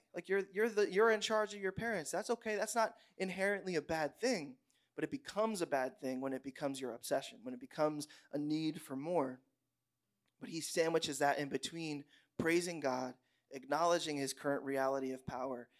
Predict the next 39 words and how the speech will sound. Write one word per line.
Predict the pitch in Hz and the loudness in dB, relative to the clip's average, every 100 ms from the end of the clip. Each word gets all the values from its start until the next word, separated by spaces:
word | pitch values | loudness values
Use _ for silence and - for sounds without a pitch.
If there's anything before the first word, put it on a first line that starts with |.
| _ | _
and | 127 135 | -8 -2
going | 139 131 | 0 2
right | 131 135 | 0 2
back | 131 131 - | -2 -4 -8
to | - | -8
praising | 135 131 127 | -4 -4 -6
God. | 123 127 127 | -8 -8 -8
I | |
love | 139 151 156 | 2 4 6
how | 160 135 123 139 | 4 0 0 -4
this | 143 | -6
is | 131 - | -6 -10
phrased. | 135 135 123 - _ _ - | -6 -6 -6 -10 _ _ -8
And | 139 135 | -8 -6
he, | 151 147 - | -10 -10 -12
he, | - | -12
this | 139 180 | -4 -2
is | 180 147 | -2 -2
the | 139 | -4
king | - 220 214 147 | 0 2 2 2
who's | 151 143 | 0 2
so | - 165 180 | 6 6 6
arrogant, | 196 196 143 135 143 | 6 4 4 2 0
"The | 143 135 131 - | -2 0 -2 2
glory | 147 170 175 | 2 4 2
of | 165 | 4
my | 170 165 | 6 6
majesty." | 170 180 165 147 - 135 131 _ _ _ _ | 6 4 2 -4 -2 -4 -4 _ _ _ _
And | 139 151 | -6 -2
he | 170 | -2
says, | 170 160 147 131 | 6 6 6 8
"Those | 147 170 170 | 8 8 6
who | 165 143 127 | 0 -4 -2
walk | 135 151 156 - | 4 4 4 -8
in | 139 131 | -8 -8
pride, | - 135 139 123 117 _ _ _ _ | -6 -4 -2 -2 -6 _ _ _ _
God | 135 131 135 - | -4 0 0 -2
is | 131 - | -12 -4
able | 143 139 127 123 | -2 0 -2 -4